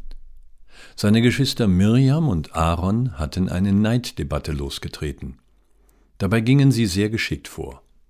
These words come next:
Ihr Bruder war mit einer Ausländerin verheiratet. Das prangerten sie öffentlich an, um Stimmung gegen Mose zu machen, was ihnen offenbar auch gelang. Erst anschließend ließen sie die Katze aus dem Sack. Sie fragten laut:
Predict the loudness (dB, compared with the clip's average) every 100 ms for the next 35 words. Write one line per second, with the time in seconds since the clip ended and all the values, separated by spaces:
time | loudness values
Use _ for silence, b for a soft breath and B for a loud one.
0 | -20 B B B B 4 4 6 2 4
1 | 4 4 4 2 -2 -2 0 -2 -2 -4
2 | -2 -2 -4 -4 -2 -2 -4 -12 -16 -20
3 | -20 _ _ _ _ _ _ _ _ -8
4 | -8 -8 -2 0 0 0 -2 -2 -2 -4
5 | -4 -6 -4 -6 -2 2 2 0 B B
6 | B 0 4 4 2 -6 -6 0 4 4
7 | 2 -2 -4 -4 -4 -4 -8 -4 -2 -2
8 | -4 -6 -8 -10 -6 -2 0 0 -2 -4
9 | -4 -4 -4 -6 -2 -2 -2 -4 -12 _
10 | _ _ _ _ _ B B B B 0
11 | 0 -2 -2 0 0 -2 -4 -4 -6 -4
12 | -4 -2 -4 -4 -6 -6 -8 -6 -8 -8
13 | -6 -6 -6 -8 -8 -4 -2 -2 -2 0
14 | 2 0